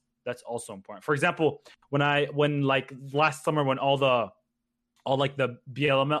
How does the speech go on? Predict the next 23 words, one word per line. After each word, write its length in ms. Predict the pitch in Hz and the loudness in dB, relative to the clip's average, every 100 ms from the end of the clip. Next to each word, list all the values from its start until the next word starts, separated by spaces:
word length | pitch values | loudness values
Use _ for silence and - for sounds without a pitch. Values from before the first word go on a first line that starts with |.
| 135 | -2
B 120 | 131 | 0
L 140 | 147 151 | 2 2
M 160 | 156 | 0
stuff 360 | 143 - 147 - | -2 -2 -2 -2
is 80 | 131 | -4
happening, 360 | 139 143 143 | -2 -2 -2
all 80 | 135 | -2
that 160 | 135 131 | -4 -2
stuff, 220 | 156 156 _ _ | -2 -4 _ _
like, 120 | 123 147 | -8 -2
all 100 | 143 | -2
the 80 | |
social 320 | 139 160 143 131 | -2 -4 -4 -4
justice 320 | 139 - 143 | -6 -8 -8
stuff, 180 | 170 - _ _ | -8 -8 _ _
that's, 320 | 175 - - 151 | -4 -2 -8 -2
that 120 | 170 | -2
stuff 160 | 180 156 | 0 -2
is 80 | 151 | -4
important 360 | 143 165 160 | -2 0 -2
to 80 | 131 | -6
me. 140 | 98 - _ _ | -16 -18 _ _
So 420 | - 135 131 131 | 0 2 4 2